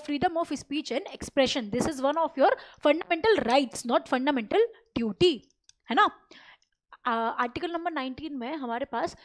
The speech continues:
छह फंडामेंटल राइट्स हैं। कौन से छह फंडामेंटल राइट्स हैं? आ, freedom to speech and expression,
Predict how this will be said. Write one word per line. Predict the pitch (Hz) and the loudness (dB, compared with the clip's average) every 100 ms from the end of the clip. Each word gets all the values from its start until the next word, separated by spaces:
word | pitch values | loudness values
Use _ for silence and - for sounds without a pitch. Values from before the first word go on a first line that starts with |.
| _ - | _ -6
छह | 285 330 | -2 0
फंडामेंटल | 294 285 277 269 254 | 0 -2 -4 -4 -4
राइट्स | 220 214 - | -4 -6 -10
हैं। | 202 | -14
कौन | 233 247 | -8 -6
से | 247 | -6
छह | 285 294 | -6 -6
फंडामेंटल | 302 294 294 285 294 | -4 -4 -4 -6 -4
राइट्स | 277 277 | -4 -4
हैं? | 277 330 - - - _ | -4 -6 -10 -20 -20 _
आ, | 254 247 | 0 2
freedom | 254 294 302 320 | 2 -2 -2 -2
to | 302 | -4
speech | 302 - 285 277 | -8 -6 -6 -4
and | 302 | -8
expression, | 302 - 302 - | -8 -8 -6 -6